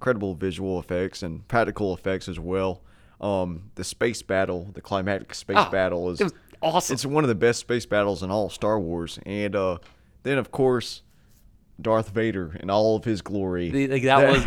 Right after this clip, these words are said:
Speaker 2: insane.
Speaker 1: <laughs> It was just, like, what, a sixty-second long scene, and it made the entire film worth it.
Speaker 2: Oh,
Speaker 1: If,
Speaker 2: yeah.
Speaker 1: if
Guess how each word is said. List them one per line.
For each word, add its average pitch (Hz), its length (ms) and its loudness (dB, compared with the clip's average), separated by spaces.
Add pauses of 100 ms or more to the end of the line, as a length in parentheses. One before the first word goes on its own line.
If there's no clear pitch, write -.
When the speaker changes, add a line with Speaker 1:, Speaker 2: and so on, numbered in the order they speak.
(120)
Speaker 2:
insane. 113 720 0
Speaker 1:
<laughs> - 80 -16
It 131 80 2
was 147 160 4
just, 151 160 0
like, 139 320 4
what, 139 200 4
a 95 40 2
sixty-second 117 760 -2
long 107 280 -2
scene, 113 400 -4 (300)
and 98 520 -2 (220)
it 123 120 -4
made 131 260 2
the 110 120 -2
entire 98 440 -2
film 87 300 -6
worth 82 260 -6
it. 85 140 -6
Speaker 2:
Oh, 185 120 2
Speaker 1:
If, 131 160 4
Speaker 2:
yeah. 113 140 -2 (320)
Speaker 1:
if 135 300 0